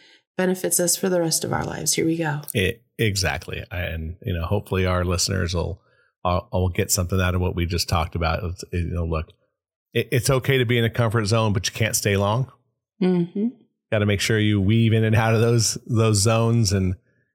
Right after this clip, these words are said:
Speaker 2: and if you're looking for a different adventure, look, it's okay to jump. It's, it's, it's okay. Find
Speaker 1: It
Speaker 2: something
Speaker 1: is.
Speaker 2: else. And, you know,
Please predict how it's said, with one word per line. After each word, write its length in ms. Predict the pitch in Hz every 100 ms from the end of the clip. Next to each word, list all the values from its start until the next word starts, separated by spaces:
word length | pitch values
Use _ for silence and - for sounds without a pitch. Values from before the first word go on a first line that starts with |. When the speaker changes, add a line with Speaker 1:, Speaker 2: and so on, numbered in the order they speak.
| -
Speaker 2:
and 340 | 92 87 85
if 220 | 80 - 107
you're 140 | 90
looking 420 | 95 110 117 110
for 420 | - 113 110 104 -
a 80 | 92
different 380 | 98 95 107 92
adventure, 640 | 90 90 95 117 120 - - -
look, 140 | 95
it's 100 | 90
okay 280 | 98 95 104
to 80 | 98
jump. 340 | 90 98 78 - -
It's, 300 | 98 92 -
it's, 220 | - 92 -
it's 120 | 90
okay. 500 | 95 92 98 92 85 - _ _ _ _ -
Find 240 | 101 101
Speaker 1:
It 60 | 101
Speaker 2:
something 220 | 85 95
Speaker 1:
is. 40 |
Speaker 2:
else. 300 | 90 82 -
And, 260 | 98 92 85 -
you 80 | 104
know, 300 | 90 85